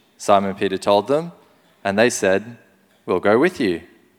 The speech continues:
So they went out and got into the boat, but that night they caught nothing.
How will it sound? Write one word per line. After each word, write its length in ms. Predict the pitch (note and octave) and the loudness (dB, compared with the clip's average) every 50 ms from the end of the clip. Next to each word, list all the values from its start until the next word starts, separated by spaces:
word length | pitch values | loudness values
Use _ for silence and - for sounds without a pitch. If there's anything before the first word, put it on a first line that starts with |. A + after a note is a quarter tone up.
| _ _ _ _ _ _ _ _ _ _ _ _ _ _ _ _ _ _ _ _ - _ _ | _ _ _ _ _ _ _ _ _ _ _ _ _ _ _ _ _ _ _ _ -20 _ _
So 200 | - - A#2+ A2+ | -4 0 2 4
they 100 | A#2 A#2 | 4 4
went 260 | A#2 C3 D3+ D#3+ - | 4 4 2 2 2
out 300 | C#3+ A#2+ A#2 B2 B2 - - | 2 4 4 4 2 0 -6
and 100 | G#2+ G#2 | -8 -4
got 180 | G2+ A2 A#2 A2+ | 0 0 0 0
into 280 | G#2 G#2+ A#2 A2+ - A#2+ | 0 -4 -6 -4 -4 -4
the 80 | A2+ | -2
boat, 280 | G2+ G#2+ G2 F#2 F2+ - - - - _ _ _ _ _ _ _ _ _ _ _ - | 0 2 2 2 2 -2 -8 -18 -20 _ _ _ _ _ _ _ _ _ _ _ -12
but 100 | G2+ F#2 | -8 0
that 220 | - C3 C#3 - | 2 2 2 2
night 220 | G2+ F#2 F#2 F#2 - | 0 -2 -2 -2 -2
they 120 | G2 F#2+ | -4 -4
caught 240 | F#2+ - G#2+ G#2+ G#2 | -2 -2 -2 -2 0
nothing. 460 | G#2+ A#2+ B2+ - G2+ F2 D#2+ D#2+ E2+ | 0 -2 -2 -2 -4 -8 -8 -10 -14